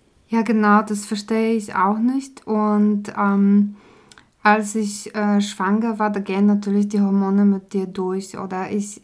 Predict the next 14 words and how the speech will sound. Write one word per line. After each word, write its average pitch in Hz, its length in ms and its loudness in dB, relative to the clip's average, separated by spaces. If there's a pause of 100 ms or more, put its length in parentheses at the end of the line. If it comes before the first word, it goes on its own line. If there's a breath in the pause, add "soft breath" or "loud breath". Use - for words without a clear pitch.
ich 196 140 -2
habe 196 280 -4
wirklich 214 500 -2
sehr 202 600 -2
viel 220 300 -6
reflektiert, 208 840 -4 (160)
ähm, 208 640 4 (720 loud breath)
gerade 208 520 4
als 220 260 -4
ich 208 120 -14
schwanger 208 500 0
war. 196 320 0
Ich 208 220 -6
habe 202 100 -12